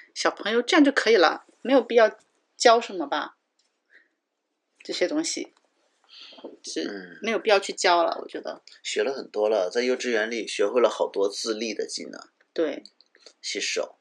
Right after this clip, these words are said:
Speaker 1: 啊，洗手。
Speaker 2: 然后
Speaker 1: 嗯。
Speaker 2: 鞠躬问好。
Speaker 1: 嗯。
Speaker 2: 呃，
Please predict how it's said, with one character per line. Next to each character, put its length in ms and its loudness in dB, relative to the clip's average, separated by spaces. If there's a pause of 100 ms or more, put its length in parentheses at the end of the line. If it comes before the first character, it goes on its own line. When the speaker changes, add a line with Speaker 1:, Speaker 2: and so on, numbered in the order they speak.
(200)
Speaker 1:
啊， 200 -6
洗 160 -10
手。 80 -4
Speaker 2:
然 100 -8
后 220 -8
Speaker 1:
嗯。 200 -8 (1400)
Speaker 2:
鞠 200 -10
躬 280 -2
问 220 0
好。 320 -10
Speaker 1:
嗯。 380 -6 (1000)
Speaker 2:
呃， 460 -20